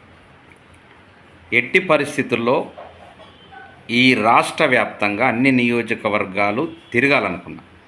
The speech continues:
రాష్ట్ర వ్యాప్తంగా "నీకేం పనిరా బాబు" అని చెప్పేసి అనొచ్చు అందరు కూడా. నాకు ఒక పని కల్పించుకున్నా.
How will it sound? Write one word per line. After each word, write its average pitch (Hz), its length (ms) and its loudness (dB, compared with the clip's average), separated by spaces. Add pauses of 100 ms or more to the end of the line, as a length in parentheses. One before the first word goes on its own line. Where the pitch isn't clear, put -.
(1700)
రాష్ట్ర 151 440 2
వ్యాప్తంగా 160 680 0
"నీకేం 143 380 0
పనిరా 139 300 2
బాబు" 123 360 2
అని 117 140 -2
చెప్పేసి 113 360 -4
అనొచ్చు 107 380 -2
అందరు 92 260 -2
కూడా. 87 240 -10 (2250)
నాకు 113 280 0
ఒక 165 120 0
పని 131 240 0
కల్పించుకున్నా. 165 640 -2